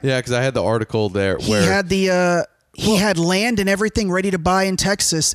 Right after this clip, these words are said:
Speaker 2: and at the last minute they said, "You can reopen."
Speaker 1: Yeah. Well, and I didn't know this. I had only heard that he was, he was gonna open his, his factory to, to continue manufacturing against California's
Speaker 2: Yep.
Speaker 1: laws.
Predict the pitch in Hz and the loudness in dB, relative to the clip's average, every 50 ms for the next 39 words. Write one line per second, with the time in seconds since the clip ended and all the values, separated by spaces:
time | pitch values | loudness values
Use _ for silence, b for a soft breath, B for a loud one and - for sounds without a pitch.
0 | - _ - 165 156 156 151 - 156 160 160 170 165 - - 185 165 - 165 151 | -4 _ -4 -2 -2 -2 -2 -2 -2 0 0 0 0 -2 -2 -4 -4 -2 -2 -2
1 | - 170 156 151 143 139 151 - 156 151 147 147 147 143 135 - - 131 135 _ | -2 -2 -2 -4 -4 -6 -6 -4 -4 -4 -2 0 0 0 -2 -2 -6 -10 -10 _
2 | _ _ - 104 95 85 80 - B B B B 175 - 151 147 139 131 123 120 | _ _ -6 -4 -4 -4 -4 -8 B B B B -6 -4 -2 -2 -2 -2 -2 -4
3 | 117 - - _ 113 135 151 151 135 107 120 120 107 98 92 120 139 123 104 - | -4 -6 -4 _ -2 0 0 0 -2 -2 -2 -2 -2 -2 -2 -2 -2 0 -2 -2
4 | - - - - 110 117 127 131 135 127 117 107 113 127 113 113 110 98 92 98 | -4 -6 -4 -2 -2 0 0 0 0 -2 -2 -2 -2 -2 0 0 -2 -2 -2 -4
5 | - - 101 - 120 113 110 104 107 104 101 92 - - - - _ _ _ 101 | -4 -4 -4 -4 -2 0 0 2 2 0 0 -2 -4 -6 -8 -10 _ _ _ -6
6 | 113 107 101 95 92 - 110 110 107 - 117 127 - 139 131 127 123 113 - - | -4 -2 -2 -4 -4 -6 -6 -6 -2 -2 -2 -2 -2 -4 -6 -6 -6 -6 -8 -10
7 | - - _ 110 117 117 113 - - 117 107 107 101 - - 107 104 101 101 95 | -12 -12 _ -4 -4 -4 -4 -4 -4 -4 -4 -4 -6 -6 -6 -4 -2 -2 -2 -2
8 | 95 87 _ _ _ _ _ - _ - 104 92 - - 90 - - 110 107 113 | -4 -6 _ _ _ _ _ -20 _ -8 -8 -6 -6 -8 -8 -6 -6 -6 -4 -4
9 | 113 117 117 117 117 110 - 104 101 101 - - 101 98 98 98 95 b b b | -4 -4 -4 -4 -6 -4 -2 -2 -2 -4 -4 -4 -4 -4 -4 -6 -10 b b b
10 | b b b - 120 113 98 98 120 117 113 120 - - - - - - _ - | b b b -8 -8 -8 -6 -4 -2 -2 -2 -4 -6 -8 -10 -10 -10 -14 _ -4
11 | 156 120 107 104 101 - - 117 110 107 104 101 - 101 90 - 98 95 87 - | -2 -2 0 -2 -2 -4 -4 -4 -4 -2 -2 -2 -2 -2 -2 -2 -2 -2 -2 -2
12 | - - - - - | -4 -8 -10 -10 -12